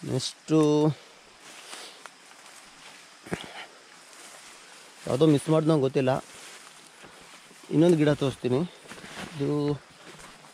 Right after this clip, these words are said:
ಇದು silver ಗಿಡ ಅಂತ ಹೇಳ್ಬಿಟ್ಟು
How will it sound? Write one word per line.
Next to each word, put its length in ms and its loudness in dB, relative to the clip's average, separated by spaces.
ಇದು 440 10
silver 440 6
ಗಿಡ 180 6
ಅಂತ 220 6
ಹೇಳ್ಬಿಟ್ಟು 560 2